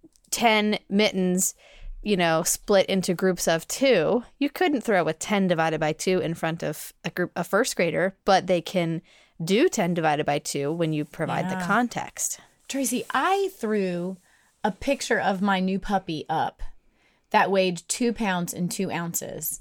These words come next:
Speaker 1: Mm-hmm.
Speaker 2: And then a picture of my friend's dog that we were babysitting, who was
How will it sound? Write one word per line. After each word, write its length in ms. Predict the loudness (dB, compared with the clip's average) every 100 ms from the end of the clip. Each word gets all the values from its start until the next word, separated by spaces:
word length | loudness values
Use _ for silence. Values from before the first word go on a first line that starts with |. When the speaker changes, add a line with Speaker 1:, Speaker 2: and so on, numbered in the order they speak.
| -8
Speaker 1:
Mm-hmm. 320 | -8 -4 -6 0
Speaker 2:
And 240 | 2 4
then 240 | 4 0
a 120 | -2 0
picture 480 | 0 0 -2 -2
of 500 | 2 4 4 2 -6 _
my 160 | -4 -4
friend's 440 | 2 2 4 2
dog 440 | 0 -2 -2 -6 -10 _ -20 _ _ _
that 180 | 2 2
we 120 | 4 0
were 140 | 2
babysitting, 840 | 2 2 2 -2 -4 -6 -8 -8 -10 _ _ _ _ _ _ _ _ _ _
who 300 | 0 4 4
was 400 | 2 0 0 -2